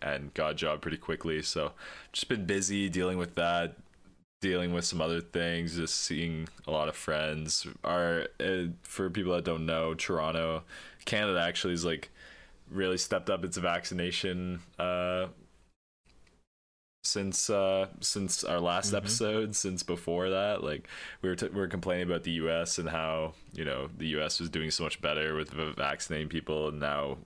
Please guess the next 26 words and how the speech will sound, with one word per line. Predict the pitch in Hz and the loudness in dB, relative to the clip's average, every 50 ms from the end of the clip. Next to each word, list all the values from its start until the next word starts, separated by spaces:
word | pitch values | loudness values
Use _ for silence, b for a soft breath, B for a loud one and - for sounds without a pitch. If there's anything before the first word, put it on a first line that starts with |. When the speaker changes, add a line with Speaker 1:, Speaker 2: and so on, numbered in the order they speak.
| - - | -14 -4
Speaker 1:
we're | - 78 76 | -2 0 0
actually, | 78 - - 82 73 64 58 - | 0 0 -2 -2 -2 -2 -2 -2
like, | - 76 76 - | -2 -4 -2 -2
ahead | - - - 82 82 78 73 71 73 - - | -2 -2 0 0 0 0 -2 -4 -8 -10 -4
by | - 71 65 69 | -2 -2 -2 -2
percentage | 73 - 78 - - - - 76 71 69 67 69 76 - - - | -2 -4 -4 -2 -2 -2 -2 -2 -2 -2 -4 -4 -4 -6 -6 -4
of, | - 80 73 80 | -4 -6 -4 -2
like, | 73 69 71 - | -2 -2 -2 -4
fully | - - 76 73 71 | -4 -2 0 0 0
vaccinated | 65 71 69 69 71 - - - 73 71 69 67 | 0 0 0 0 0 -2 -4 -4 -2 -2 -2 -2
people | - 78 73 - 76 71 69 69 67 | -4 -4 -4 -2 -2 0 0 0 0
and | 67 71 71 - B B B B B B B B B B B B | -2 -4 -6 -8 B B B B B B B B B B B B
one | - 78 78 78 | -2 -2 0 0
Speaker 2:
Let's | - | 0
Speaker 1:
shot | - 80 71 69 - - | 2 2 2 2 0 -2
Speaker 2:
go. | 98 98 101 107 107 110 110 104 98 92 90 87 | -4 -4 -2 -2 -2 -2 -2 -2 -4 -6 -4 -2
Speaker 1:
people. | 95 85 85 90 82 82 82 | -2 -2 0 2 0 2 2
So, | - - 85 85 | 2 2 4 4
uh, | 85 85 - - - - | 4 4 2 0 -2 0
I'm | - 104 120 123 | 2 2 2 2
fully | - 120 101 90 85 | 2 2 2 4 4
vaxxed, | 82 85 85 85 87 - - | 4 4 4 2 2 0 -2
Trashton's | - 104 95 92 92 - - 92 87 | 0 2 2 2 0 -2 -4 -6 -4
fully | - - 87 85 85 | -2 -2 0 0 0
vaxxed, | 76 82 80 82 82 85 87 - | 0 2 2 2 0 -2 -2 -6
so | - - 87 82 | -4 -2 -2 -2